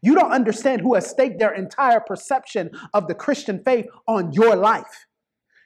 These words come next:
You don't understand who is recovering from hurt and pain and sees you as a glimmer of hope and says, "If they can do it, I can do it too." You don't know who's watching you. And Joseph understood the gravity of his assignment, but he also understood the ultimate person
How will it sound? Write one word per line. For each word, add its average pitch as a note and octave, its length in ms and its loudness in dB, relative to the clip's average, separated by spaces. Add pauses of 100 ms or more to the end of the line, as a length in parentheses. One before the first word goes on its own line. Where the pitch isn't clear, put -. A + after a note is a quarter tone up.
You G3+ 160 2
don't F4 160 2
understand C4 600 -2 (100)
who C#4 140 2
is G#3 120 -4
recovering G#3 560 -2
from F3+ 160 -6
hurt C4+ 260 0
and F#3 100 -16
pain B3+ 400 -8 (200)
and F#3+ 160 -8
sees C4 320 -4
you C#4+ 80 4
as F#3+ 160 0
a E3 80 -10
glimmer C4 320 0
of F3+ 180 -2
hope B3+ 260 4 (160)
and G#3+ 160 -6
says, G#3+ 220 -2
"If F#3 140 -10
they D4+ 160 2
can B3 200 -6
do G3+ 140 0
it, F3 160 0
I C4 80 0
can A3 220 -6
do G3 160 -2
it - 120 -12
too." B3+ 280 -6 (160)
You A3 180 4
don't G#3 240 -2
know D4 200 4
who's G3+ 200 -6
watching A3 480 -4
you. E3 140 -4 (180)
And G#3 180 0
Joseph C#4 440 -2
understood A3+ 480 -6
the E3 60 -6
gravity A3 600 -2 (160)
of G#3 120 -4
his F#3+ 140 -6
assignment, A3+ 580 -4 (180)
but G#3 100 2
he F#3+ 100 -2
also B3+ 360 -2
understood G#3+ 680 -2
the G3 220 -8
ultimate A3+ 420 -2
person - 500 -4